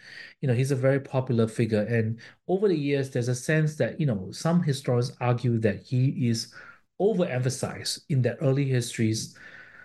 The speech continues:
of Chinese biomedicine during the pre-war period. And what I really try to argue is that Wu Liande is really important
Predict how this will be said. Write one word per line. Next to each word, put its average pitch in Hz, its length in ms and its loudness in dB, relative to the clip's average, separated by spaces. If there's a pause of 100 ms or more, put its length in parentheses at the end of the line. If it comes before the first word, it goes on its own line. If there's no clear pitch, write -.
(360)
of 117 380 0
Chinese 127 720 -2 (120)
biomedicine 113 840 0
during 107 340 2
the 101 100 -2
pre-war 101 560 0
period. 92 520 0 (400)
And 180 160 0
what 302 120 2
I 339 40 -4
really 196 280 0
try 180 280 0
to - 200 0
argue 120 420 0
is 110 160 -2
that 101 260 0 (680)
Wu 208 160 4
Liande 240 340 0
is 135 220 -2
really 160 260 0
important 123 680 0